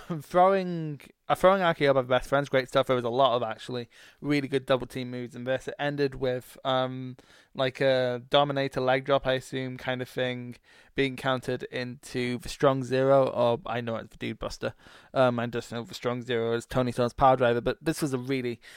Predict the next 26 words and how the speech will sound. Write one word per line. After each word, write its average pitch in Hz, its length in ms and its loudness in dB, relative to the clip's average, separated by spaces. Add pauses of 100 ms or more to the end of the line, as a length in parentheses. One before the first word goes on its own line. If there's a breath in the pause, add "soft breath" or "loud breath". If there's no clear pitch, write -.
(140 loud breath)
really, 151 280 2
really 139 180 -2
fun 120 240 -6
match. - 480 -10
Um, 127 240 -4
probably 139 220 -4
the 123 80 -10
best 120 200 -10
match 127 200 -8
of 127 40 -20
the 127 60 -18
tournament 127 340 -8
so 127 180 -2
far. 117 360 -4
Six - 640 -8
out 208 180 0
of - 80 -10
ten? 320 400 -12 (840 soft breath)
Not 190 320 -6
quite. 170 240 -2
It 175 80 0
didn't 208 200 0
quite 180 260 -2
have 147 300 -6
the 131 220 -8
levity 123 480 -6